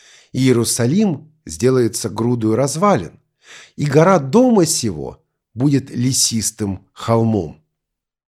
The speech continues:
И тут в этой связи можно и нужно вспомнить, как это пророчество исполнилось.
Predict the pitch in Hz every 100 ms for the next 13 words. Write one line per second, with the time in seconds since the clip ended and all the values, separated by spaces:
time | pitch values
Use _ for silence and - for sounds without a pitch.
0 | _ _ _ - _ - 123 - 220 233
1 | 165 151 123 - 123 120 196 160 139 185
2 | 143 113 104 165 127 101 - 165 185 151
3 | 117 - 143 139 123 123 113 117 131 -
4 | 107 - 117 - 170 110 73 55 -